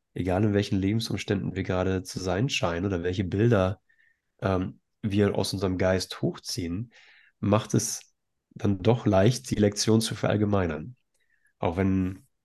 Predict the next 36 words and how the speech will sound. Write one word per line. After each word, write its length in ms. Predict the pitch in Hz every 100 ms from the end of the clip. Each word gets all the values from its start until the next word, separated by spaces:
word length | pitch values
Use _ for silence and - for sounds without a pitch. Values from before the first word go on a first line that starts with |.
| _ -
äh, 180 | 92
da 100 | 92
Situationen 680 | 92 98 98 92 - 98 98
sind, 180 | 98 92
wo 60 |
wir 100 | 92
sagen, 220 | 90 90 92
"Ja, 120 | 98
das, 520 | 92 - - - -
äh, 520 | - - - - - - - -
das 220 | - 101
kann 140 | 110 107
ich 100 | -
hier 200 | 113 104
noch 120 | 98
nicht 180 | 98 -
verallgemeinern." 600 | 104 101 95 98 95 90
Ich 100 | -
kann, 480 | 113 110 107 104 - _ _ _
ich 160 | 104 -
kann 260 | 131 131
akzeptieren, 880 | 110 104 - 98 - - 117 107 90
dass 140 | 87 82
die 140 | 92
Welt 200 | 92 92
eine 100 | 95
Illusion 520 | 95 90 87 95 95
ist 220 | 104 110 -
in 100 | 98
bestimmten 580 | 92 - 113 113 -
Bereichen 400 | 95 92 95 -
meines 280 | 92 87 85
Geistes, 580 | - 92 92 - 120 - _ - - _ _ _ -
aber 520 | 95 95 95 92 -
in 120 | 110 -
anderen 640 | 107 110 101 98 98